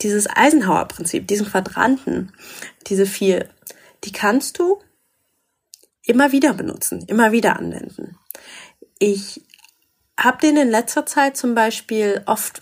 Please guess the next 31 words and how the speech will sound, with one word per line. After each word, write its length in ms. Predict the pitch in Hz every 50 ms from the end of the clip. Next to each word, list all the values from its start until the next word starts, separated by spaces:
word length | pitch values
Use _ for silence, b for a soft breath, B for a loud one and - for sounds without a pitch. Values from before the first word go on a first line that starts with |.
| _ -
auf 240 | 175 196 196 -
Monate 680 | - 202 202 196 208 208 214 214 247 269 262 - 311 285
gesetzt, 560 | 302 294 - - - - - - - - -
ja, 160 | 190 208 233
also 180 | 226 214 - 196
dass 160 | 196 190 196
ich 120 | 196 196 -
quasi 480 | - 190 185 190 185 185 185 185 190 B B B B B B B
meine 580 | 208 202 185 180 180 180 180 175 175 - - -
Monatsaufgaben, 1160 | - 180 185 185 202 226 254 277 269 - - 247 277 - - - 277 277 294 320 330 302 269 -
die, 320 | - 190 190 - - -
von 180 | - - 202 190
denen 140 | 190 185 185
ich 140 | 185 185 185
euch 100 | 185 185
vorhin 300 | - 185 180 175 175 -
im 180 | - 180 175
Bullet 200 | 175 185 226 262
Journal 340 | 262 - 285 277 277 277 269
erzählt 380 | 262 262 - - 285 277 - 302
hab, 120 | 294 294
die 80 | - 208
ich 100 | 196 -
früher 280 | - - 202 185 190
vor-, 240 | 190 - 180 - - - - - - - - -
quasi 300 | - - - 185 185 190
einfach 240 | - - 185 190 170
als 200 | 165 165 - -
Liste 340 | 190 214 262 - - - 302
geschrieben 420 | 311 311 311 - 320 294 294 285
hab, 180 | 285 294 -